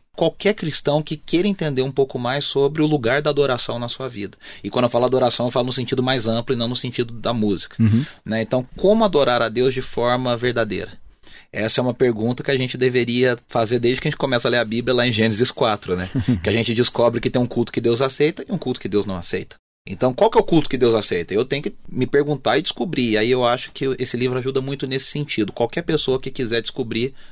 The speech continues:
Speaker 1: qual que é o culto que Deus aceita.
Speaker 2: O painel literário está terminando e eu agradeço ao diretor do Instituto de Adoração, Cultura e Arte, o iac, professor da Faculdade Teológica Batista de São Paulo e pastor da Igreja Batista Nações Unidas, professor Renato Marinoni.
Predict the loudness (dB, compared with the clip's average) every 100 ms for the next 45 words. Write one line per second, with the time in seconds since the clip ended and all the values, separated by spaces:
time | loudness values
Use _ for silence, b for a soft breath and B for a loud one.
0 | b 0 2 0 0 -4 -4 -4 0 0
1 | 0 -6 -8 -8 -10 -12 -4 0 4 4
2 | 4 4 2 2 4 2 -2 -2 0 2
3 | 4 4 4 4 4 6 6 6 4 4
4 | 2 2 0 2 2 2 4 4 4 2
5 | 2 2 0 -2 -2 0 0 0 -2 2
6 | 0 2 2 0 0 -2 0 0 0 0
7 | 2 2 2 0 0 0 2 2 0 -6
8 | -18 _ _ 0 2 4 4 4 4 4
9 | 2 0 2 2 2 2 4 2 0 -2
10 | 0 -2 -2 -2 0 0 2 4 6 4
11 | 2 2 0 0 -2 4 6 6 2 2
12 | 2 2 0 -2 -4 -2 -4 -4 -2 0
13 | 0 2 0 -2 -4 -6 -6 -4 -4 -2
14 | -2 -2 -2 -2 -2 0 0 0 0 -2